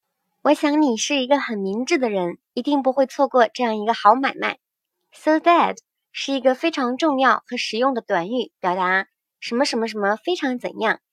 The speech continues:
以至于什么什么什么。比如对话中的例子，"So wise that you will not miss something." 非常明智，以至于你不会错过什么。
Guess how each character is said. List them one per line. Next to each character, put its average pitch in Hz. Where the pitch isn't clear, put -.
以 220
至 311
于 226
什 233
么 202
什 202
么 196
什 -
么。 170
比 -
如 254
对 370
话 311
中 294
的 285
例 285
子， -
"So -
wise 285
that 226
you 277
will 226
not 220
miss 247
something." -
非 339
常 285
明 233
智， 262
以 220
至 247
于 247
你 254
不 -
会 269
错 330
过 233
什 -
么。 190